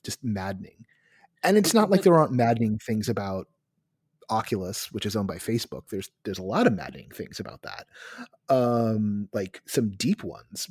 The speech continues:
but it's still, um, like, it's still, like, you know, the, the, the bare bones if you wanna be able to do it at all.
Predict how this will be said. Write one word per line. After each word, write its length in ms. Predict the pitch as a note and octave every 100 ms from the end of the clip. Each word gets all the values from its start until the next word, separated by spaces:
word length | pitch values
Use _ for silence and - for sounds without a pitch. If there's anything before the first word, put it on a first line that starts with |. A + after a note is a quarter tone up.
| -
but 380 | C3 G#2+ - _ _ -
it's 200 | C3+ -
still, 840 | - - C#3 B2+ A#2+ A2+ G#2+ G2+ - _ _ _ _ _ _
um, 540 | A2+ G2+ F#2+ F#2 F2+ F#2 _ _ _ _ _ _ _ _ _ _ _ _ _ _ _ _
like, 200 | - - -
it's 220 | A#2 -
still, 180 | - A#2+
like, 220 | G#2+ -
you 80 | G#2+
know, 60 |
the, 220 | G2 F#2 F#2
the, 180 | G#2+ G2 -
the 80 |
bare 220 | G#2 G2 G2+
bones 240 | G2+ F#2+
if 60 | A2+
you 80 | G#2+
wanna 240 | G#2 G2+
be 180 | F#2 G2
able 140 | F#2
to 60 | F#2
do 120 | F#2+
it 80 | E2+
at 80 | D#2+
all. 340 | - - -